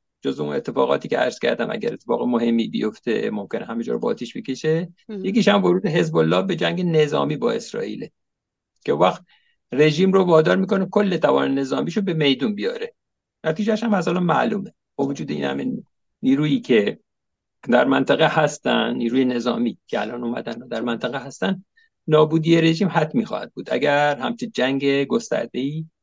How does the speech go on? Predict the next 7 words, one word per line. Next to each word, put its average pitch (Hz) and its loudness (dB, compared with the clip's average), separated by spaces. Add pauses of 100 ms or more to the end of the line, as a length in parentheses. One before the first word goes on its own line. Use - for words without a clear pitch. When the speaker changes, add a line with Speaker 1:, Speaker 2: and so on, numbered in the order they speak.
(460)
Speaker 1:
پیش 156 2
بیاد 131 4
با 123 2
ورود 123 2
مثلاً 120 0
حزب 107 -6
الله. - -10